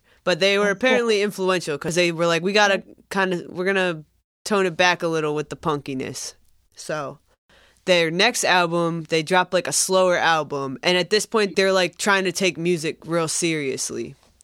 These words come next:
Speaker 1: So
Speaker 2: Mm-hmm.
Speaker 1: they s-, they start to switch their sound up to match, like, what the scene was wanting, 'cause, like, Sunny Day Real Estate was really popular in their scene, and they were like, "Okay, like, we like this sound, we wanna do something like that."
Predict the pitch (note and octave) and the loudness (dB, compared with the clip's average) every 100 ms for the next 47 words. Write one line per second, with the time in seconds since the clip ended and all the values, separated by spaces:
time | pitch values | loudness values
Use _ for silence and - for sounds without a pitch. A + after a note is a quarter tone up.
0 | _ _ _ - - D#3+ D3+ G3+ G3+ A#3 | _ _ _ -10 -2 0 2 0 -2 -6
1 | D#3 F3+ F3 - - F3+ F3+ - F3+ - | -2 0 0 -8 -4 -2 0 0 0 0
2 | E3 - G3+ F3+ E3+ D3+ - G#3 G#3 G3+ | -4 -2 -2 0 -2 0 0 2 2 0
3 | - - D#3+ D#3+ E3 A2+ - E3 E3 D#3+ | -2 -6 -4 0 -2 -2 -4 -4 -4 -4
4 | C#3+ - F#3+ F#3+ G3 F#3 F3 F#3 F#3 F#3 | -2 -2 0 0 0 -2 0 2 2 2
5 | F3+ F3 D#3+ D3 C3+ - F3+ F3+ E3+ F3 | 0 -2 -4 -2 -2 -2 0 0 2 2
6 | E3+ E3 F3 F3 - F3+ F3 E3 F3 E3+ | 2 0 0 0 0 0 0 -2 0 0
7 | - F3 E3+ F3 E3+ E3 E3+ E3+ E3 F3 | 2 0 0 0 0 0 0 -2 -2 -4
8 | E3 E3 E3 D#3+ - - - D3+ D3 C#3 | -2 -2 -4 -8 -16 -12 -4 -2 0 -2
9 | C3+ - D3 D3 C3 C3 G2+ B2+ - - | -2 -6 -6 -4 -4 -4 -6 -8 -10 -16
10 | - _ D#3+ F3 F3 D#3+ E3 F3+ F#3 - | -16 _ -6 -2 0 0 0 0 -2 0
11 | F3 E3+ E3 E3 D#3 D3 E3 D#3 D3 D3 | 0 0 0 -2 -4 -4 -4 -4 -4 -4
12 | C#3+ C#3 - B2 - | -4 -6 -6 -6 -8